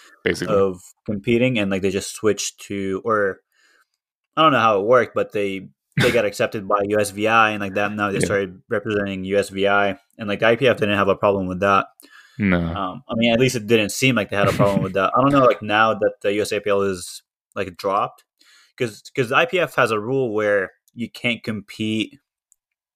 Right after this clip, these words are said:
Speaker 2: in other federations
Speaker 1: Yes.
Speaker 2: or, like, federations that are not under the umbrella of the I P F.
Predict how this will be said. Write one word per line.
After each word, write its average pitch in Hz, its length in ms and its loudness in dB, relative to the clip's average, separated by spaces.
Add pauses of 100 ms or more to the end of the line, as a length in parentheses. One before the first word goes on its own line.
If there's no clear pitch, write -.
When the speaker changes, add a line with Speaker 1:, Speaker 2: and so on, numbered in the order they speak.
(340)
Speaker 2:
in 101 360 -2
other 107 220 0
federations 107 800 -2 (260)
Speaker 1:
Yes. 90 280 -2
Speaker 2:
or, 95 480 0 (440)
like, 110 180 -2
federations 113 440 2
that 107 80 4
are 104 80 0
not 104 240 0
under 101 240 0
the 98 100 2
umbrella 101 340 4
of 95 100 -4
the 104 60 -2
I 101 120 0
P 104 180 -4
F. 135 260 -2